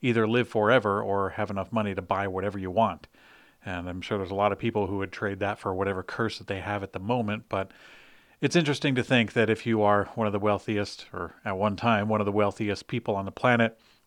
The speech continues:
and that you can buy whatever you darn well want, including a social media platform, that that is a sign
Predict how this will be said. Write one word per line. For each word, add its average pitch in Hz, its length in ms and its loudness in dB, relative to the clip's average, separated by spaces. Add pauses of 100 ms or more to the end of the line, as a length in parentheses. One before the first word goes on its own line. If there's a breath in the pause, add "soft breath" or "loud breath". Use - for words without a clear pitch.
and 107 120 -2
that 107 160 0
you 110 140 0
can 101 300 -4 (140)
buy 101 220 0
whatever 104 380 -2
you 101 140 -4
darn 104 240 0
well 101 180 2
want, 117 340 4
including 104 380 -4
a 98 60 -4
social 110 320 -2
media 120 280 0
platform, 107 600 0 (580 loud breath)
that 113 220 -2
that 123 340 2
is 113 400 0
a 104 220 0
sign 107 640 -2